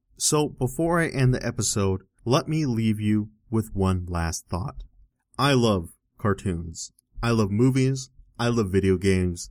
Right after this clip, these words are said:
I love comics. I love it all. But the purpose of this episode wasn't to encourage everybody to go out and watch T V and movies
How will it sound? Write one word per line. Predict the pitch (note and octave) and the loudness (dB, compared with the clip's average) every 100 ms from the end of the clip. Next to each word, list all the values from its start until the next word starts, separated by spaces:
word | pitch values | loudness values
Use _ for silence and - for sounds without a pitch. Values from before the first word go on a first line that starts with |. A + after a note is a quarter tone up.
| _ - | _ -2
I | C#3+ | 2
love | C#3+ C3 | 2 0
comics. | A#2 G2+ F#2+ F#2+ - _ _ - | -2 0 0 -4 -10 _ _ -4
I | C#3+ | 2
love | C3+ G2+ | 4 4
it | F#2 | 0
all. | E2 E2 - _ - | -2 -8 -14 _ -4
But | A2 B2 | 0 0
the | C3 | -2
purpose | - G3 F#3+ F#3 | 0 0 2 -2
of | C#3+ A2+ | -2 -2
this | G#2+ - | -2 -4
episode | C3 C3 - A#2 G#2+ | -2 -2 2 2 0
wasn't | - G#2 A#2+ C3+ D3+ - | -2 2 4 4 -2 -6
to | B2 | -2
encourage | A2+ F#2+ A#2 G#2+ F#2+ - - | -2 -2 -2 0 -2 -8 -2
everybody | A2+ B2 A#2 G#2 | 2 2 2 -2
to | G2 F#2+ | -4 -6
go | F#2 G#2+ G#2+ | 2 4 4
out | G2+ G#2 - | 2 0 -4
and | F#2+ F2+ | -6 0
watch | G2 G#2+ - | 0 0 -6
T | - | -6
V | G#2 G#2+ | -2 2
and | G2+ F#2 | 2 4
movies | C3 A#2 G2 F#2+ | 2 2 0 -2